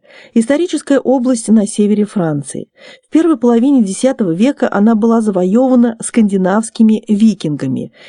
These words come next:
известными в средневековой Европе под именем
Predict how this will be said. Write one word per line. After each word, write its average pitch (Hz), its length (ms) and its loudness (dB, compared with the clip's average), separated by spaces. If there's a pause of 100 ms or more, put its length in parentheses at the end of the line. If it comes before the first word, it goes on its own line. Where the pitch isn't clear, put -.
известными 226 720 2
в 202 80 -8
средневековой 202 680 0
Европе 220 520 0 (380)
под 196 400 -2
именем 247 640 2